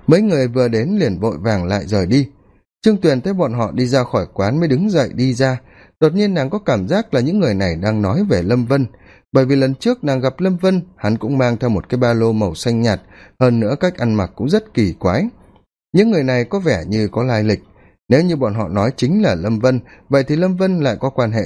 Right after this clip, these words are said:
thế nào với bọn họ? Lần trước gặp Lâm Vân, nàng có thể đoán ra hắn chỉ là một người dân bình thường sinh hoạt trong thành phố.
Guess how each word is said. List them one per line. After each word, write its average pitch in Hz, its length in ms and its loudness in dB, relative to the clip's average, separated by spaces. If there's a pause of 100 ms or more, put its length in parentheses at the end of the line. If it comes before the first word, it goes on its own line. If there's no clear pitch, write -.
thế 180 100 0
nào 110 320 0
với 139 80 0
bọn 123 200 -2
họ? 113 240 -2 (500)
Lần 156 160 4
trước 226 220 -2
gặp 156 180 -2
Lâm 185 200 -2
Vân, 190 240 0
nàng 123 160 0
có 175 160 -4
thể 107 120 0
đoán 98 280 -2
ra 135 200 2
hắn 127 280 -2
chỉ 180 100 -2
là 127 100 2
một 113 200 0
người 117 140 0
dân 170 260 0
bình 113 220 2
thường 101 260 0
sinh 120 220 -2
hoạt 117 240 -2
trong 113 160 -4
thành 101 200 -2
phố. 165 380 0